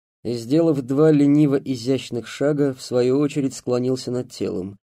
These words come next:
распятым на пыточном щите. Распятый отходил.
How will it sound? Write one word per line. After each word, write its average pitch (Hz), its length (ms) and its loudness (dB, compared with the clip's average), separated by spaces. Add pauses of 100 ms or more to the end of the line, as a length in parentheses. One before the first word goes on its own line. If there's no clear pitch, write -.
(120)
распятым 113 640 -4
на 110 120 -4
пыточном 107 480 -10
щите. - 480 -12 (1120)
Распятый 156 540 -4
отходил. 101 540 -12